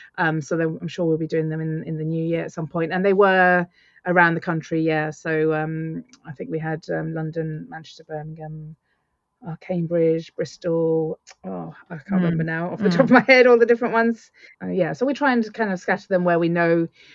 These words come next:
Speaker 1: there's a, a lot of our practitioners are based, and, you know, uh, and hopefully people can, can make it. I know, you know, sometimes people can't, and it, wherever we can, we try and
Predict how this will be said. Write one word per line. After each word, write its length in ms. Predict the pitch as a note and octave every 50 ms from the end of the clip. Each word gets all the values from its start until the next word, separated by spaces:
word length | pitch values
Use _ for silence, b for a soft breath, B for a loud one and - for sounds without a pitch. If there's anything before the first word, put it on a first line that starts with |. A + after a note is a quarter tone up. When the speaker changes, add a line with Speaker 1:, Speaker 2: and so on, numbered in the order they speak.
| B B _
Speaker 1:
there's 280 | E3+ E3 E3 - -
a, 240 | - - F3+ F3 E3 - F3+
a 80 | E3+
lot 100 | E3+ F3
of 100 | E3+ E3+
our 80 | E3+ E3
practitioners 560 | - - - - - - - - E3+ D#3+ E3+
are 40 | F3
based, 360 | - E3+ E3 E3 D3+ - -
and, 320 | E3+ E3 E3 D#3+ D#3+ D#3+ -
you 160 | - - F3+
know, 160 | F3 F#3 - - - _ _
uh, 60 | - - _ _ _
and 140 | G3 F#3+ F#3+
hopefully 400 | F#3+ G3+ G3 _ _ G#3 G3+ G3+
people 240 | G3+ - G#3+ G3 G3
can, 480 | G3+ - G3 G3 F#3+ F#3+ G3+ - G3 G3+
can 140 | _ G3 G3
make 240 | G3 G3 G3 G3 F#3+
it. 80 | F#3
I 80 | - F#3
know, 300 | F#3 F#3+ F3+ F3+ F3 F3
you 100 | F3+ F#3
know, 120 | F3+ E3+ E3
sometimes 340 | - - F3 F3 F3 E3+
people 180 | _ F3 E3 F3+ _
can't, 240 | - E3 E3 E3 - - -
and 220 | F3+ F3 E3+ F3 B B B B B B B B B _
it, 80 | F3 E3+
wherever 400 | D#3+ - - E3 F3 E3 D#3+ F3
we 120 | E3+ D#3+
can, 260 | - - E3+ E3 D#3+
we 80 | D#3+ D#3
try 220 | - - D#3+ D#3+
and 140 | D#3 D#3